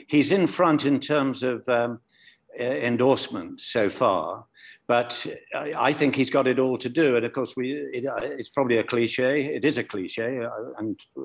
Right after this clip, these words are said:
we all love cliches, don't we? But, you know, the, the favourite often does not win these contests, and the guy who's the leader early on doesn't always win these contests. So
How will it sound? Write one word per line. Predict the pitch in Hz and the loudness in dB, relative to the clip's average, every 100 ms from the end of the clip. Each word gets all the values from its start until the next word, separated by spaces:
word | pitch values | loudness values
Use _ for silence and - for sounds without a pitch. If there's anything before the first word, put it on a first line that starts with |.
| 123 | -4
we | 110 | -2
all | 117 | 0
love | 110 107 - | -2 -4 -4
cliches, | 117 117 107 92 107 | -4 -2 -2 -2 -2
don't | 104 131 120 | -2 -2 -2
we? | 90 - - - | -4 -8 -16 -2
But, | 127 139 | 0 2
you | 139 | 4
know, | 127 | 4
the, | 127 123 139 | 4 4 2
the | 120 | 0
favourite | 120 156 139 117 113 | -2 2 4 2 -2
often | - 120 113 110 107 _ _ | -4 -6 -4 -6 -6 _ _
does | - 101 113 | -4 -2 0
not | 101 - | -2 -2
win | 104 90 80 - _ | -2 -2 -4 -10 _
these | 95 92 | -4 -2
contests, | 110 110 101 107 104 - - | -2 -2 0 -2 -2 -6 -6
and | 101 101 | -4 -2
the | 104 104 - - | -2 -2 -6 -2
guy | 117 107 | 0 0
who's | 98 104 92 - - _ _ | 0 -2 -2 -10 -20 _ _
the | 104 | 0
leader | 117 120 90 76 - _ _ _ _ _ _ - _ - | 4 4 4 -2 -8 _ _ _ _ _ _ -20 _ -4
early | 110 101 110 | 0 4 4
on | 110 85 85 85 | 4 2 -2 -2
doesn't | 104 - 98 - - | -4 -2 -4 -6 -2
always | 107 92 92 - | 0 0 -2 -2
win | 104 92 | -4 -2
these | 92 92 | -6 -6
contests. | - 117 104 82 82 - | -4 -4 -4 -6 -6 -2
So | 120 110 | 2 4